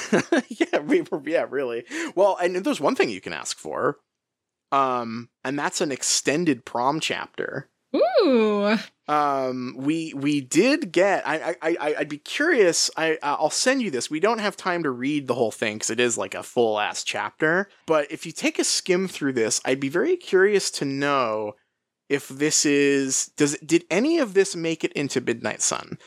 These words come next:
Speaker 1: 'Cause we got an extended chapter here that she notes at the beginning is, is just, uh, quote, "self-gratification at its very worst." Um, and it's just Bella and Alice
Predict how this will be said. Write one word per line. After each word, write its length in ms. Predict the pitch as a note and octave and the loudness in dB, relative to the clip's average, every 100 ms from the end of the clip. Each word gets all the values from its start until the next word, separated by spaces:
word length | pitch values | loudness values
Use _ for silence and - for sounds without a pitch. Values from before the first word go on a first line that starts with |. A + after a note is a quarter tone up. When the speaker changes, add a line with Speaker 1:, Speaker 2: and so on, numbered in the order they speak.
| - - | -18 -6
Speaker 1:
'Cause 140 | D#3 | -2
we 100 | E3 | 0
got 160 | D#3+ E3+ | 0 -2
an 100 | E3 | -4
extended 680 | D#3 - - F#3 A#3 C#4+ A#3+ | -8 -6 -2 -2 0 -2 -2
chapter 500 | - F#3+ F#3+ - C#3+ | -2 0 -2 -2 0
here 480 | C#3 C3 A#2+ A2+ - _ _ _ _ _ | 2 2 4 2 -4 _ _ _ _ _
that 380 | D3+ D3 C3 - | -2 -2 0 -2
she 220 | - D3 | -2 -2
notes 320 | C#3+ F3 A3 | 2 2 0
at 80 | G#3 | -6
the 40 | D#3+ | -6
beginning 460 | D#3+ D#3+ D3+ C#3+ | -2 0 0 0
is, 220 | B2+ B2 | 0 -2
is 260 | C3 B2 A#2+ | -2 -2 0
just, 340 | C3 A#2 - - _ _ | 0 0 -4 -14 _ _
uh, 240 | D#3+ A#2 A2+ - | -2 0 0 -2
quote, 320 | - B2 - | 0 0 0
"self-gratification 1120 | - F3+ A#3 - E3 E3+ - - D3 C#3 D3+ | 0 2 0 0 -2 -2 -6 -2 -2 0 -2
at 100 | C3 | -2
its 140 | A#2+ | -2
very 440 | A#2+ A2+ A#2 B2 A#2+ | -4 -2 0 0 -2
worst." 640 | G#2 G2 - C#3+ - - - _ _ _ _ | -2 -4 0 0 0 -4 -10 _ _ _ _
Um, 540 | - B2 A2+ G#2+ A2 G#2+ - | -4 -2 -2 -6 -12 -12 -6
and 140 | B2+ | -4
it's 160 | B2+ - | -2 0
just 420 | C#3+ C3 - _ | 0 0 -4 _
Bella 460 | C3+ D3 F3+ F#3 F3 | 0 2 2 2 0
and 200 | C#3+ C3 | -2 -6
Alice 720 | A#2 A#2 G#2+ G#2 - - - | -2 0 2 0 0 0 -4